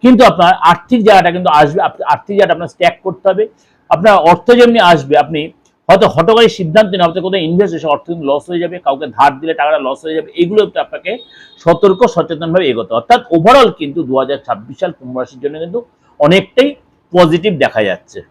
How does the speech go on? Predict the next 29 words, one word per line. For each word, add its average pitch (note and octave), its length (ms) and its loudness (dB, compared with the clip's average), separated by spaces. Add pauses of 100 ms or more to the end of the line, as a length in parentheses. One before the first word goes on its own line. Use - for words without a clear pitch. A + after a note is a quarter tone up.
(1200)
আপনি F3+ 240 2
যদি A#3 120 2
অবিবাহিত F3+ 680 4
হন, F2+ 260 -8 (540)
আপনার F#3+ 260 2
কিন্তু A3 160 4
এসে G3 140 2
বিয়ের D#3+ 400 2
যোগাযোগ D3 380 0
আসবে, G2 300 -6 (100)
সবচেয়ে - 300 -8
বড় A2 180 -8
জিনিস। E2+ 360 -20 (520)
দীর্ঘদিন B3+ 360 6
আপনি G#3+ 220 4
প্রেম, F#3 440 -4
প্রেম F3+ 300 -2
করছেন, D3 540 -4
আপনার - 240 -2
প্রেমিক F3+ 360 -4
বা F#3 100 2
প্রেমিকা, D#3+ 340 -8
আপনার D3 160 -4
বাড়ির D3 220 0
লোক E3 240 -2
তো C#3 160 -6 (380)
রাজি D3+ 260 2
হচ্ছিল D#3+ 440 0
না, A2 220 -6